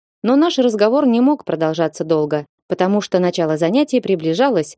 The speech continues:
и большинство аудитории распахнуло свои двери для студентов. Еще на первом курсе Александр почти половину своего факультета положил на больничную койку, уже не говоря о том, что его невеста изживает всех,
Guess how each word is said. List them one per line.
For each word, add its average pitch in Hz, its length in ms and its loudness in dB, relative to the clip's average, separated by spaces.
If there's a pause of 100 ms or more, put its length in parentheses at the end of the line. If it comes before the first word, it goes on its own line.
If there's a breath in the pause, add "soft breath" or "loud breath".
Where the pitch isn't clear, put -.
и 226 100 -2
большинство 269 560 0
аудитории 233 840 2
распахнуло 226 720 0
свои 151 300 0
двери 185 320 2
для 170 160 -2
студентов. 139 540 -6 (720)
Еще 196 360 0
на 190 120 2
первом 185 400 0
курсе 233 460 0 (160)
Александр 190 580 0
почти 175 380 -2
половину 214 480 2
своего 175 400 2
факультета 190 560 -2
положил 180 420 0
на 185 120 0
больничную 202 560 0
койку, 180 460 0 (140)
уже 277 220 2
не 233 120 2
говоря 202 400 2
о 165 40 -2
том, 202 220 0
что - 220 -4
его 170 220 0
невеста 190 560 2
изживает 175 520 0
всех, - 420 -2